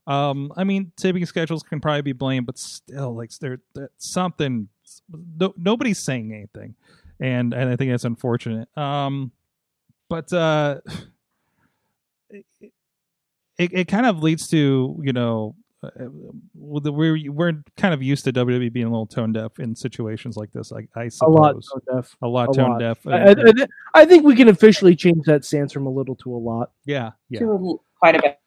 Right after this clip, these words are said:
Speaker 3: bit,
Speaker 1: Yeah.
Speaker 3: yeah.
Speaker 1: They did, um,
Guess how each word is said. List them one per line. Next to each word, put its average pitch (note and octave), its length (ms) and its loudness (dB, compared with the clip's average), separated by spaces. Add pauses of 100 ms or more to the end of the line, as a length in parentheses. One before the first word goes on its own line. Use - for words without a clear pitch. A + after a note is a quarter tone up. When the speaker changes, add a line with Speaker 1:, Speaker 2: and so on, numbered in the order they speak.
Speaker 3:
bit, C#3+ 280 4
Speaker 1:
Yeah. - 80 -2
Speaker 3:
yeah. C#3+ 260 4 (420)
Speaker 1:
They F#3 220 -4
did, A3+ 380 -2
um, D3+ 720 -4